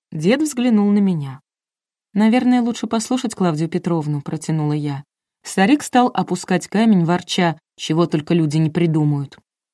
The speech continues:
Я, если честно, тоже терялась в догадках. Зачем потребовалось хоронить красивую дорогую игрушку?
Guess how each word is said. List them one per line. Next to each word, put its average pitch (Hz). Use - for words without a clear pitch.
Я, 185
если 175
честно, 175
тоже 139
терялась 147
в 147
догадках. 143
Зачем 165
потребовалось 214
хоронить 185
красивую 185
дорогую 170
игрушку? 220